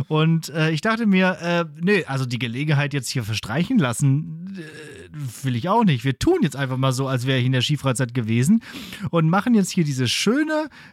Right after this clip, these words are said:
mündliche Prüfung zu Après-Ski. Après-Ski, übrigens Après-Ski, nicht Après-Ski,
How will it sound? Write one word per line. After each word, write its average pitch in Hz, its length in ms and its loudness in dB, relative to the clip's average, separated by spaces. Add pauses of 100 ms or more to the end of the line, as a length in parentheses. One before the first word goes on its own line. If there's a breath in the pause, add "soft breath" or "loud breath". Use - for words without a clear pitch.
mündliche 220 460 4
Prüfung 156 480 2
zu 160 400 0 (160)
Après-Ski. 127 720 -2 (640)
Après-Ski, 214 680 0 (280 loud breath)
übrigens 143 320 -2
Après-Ski, 226 640 0
nicht 156 160 0
Après-Ski, 202 640 -4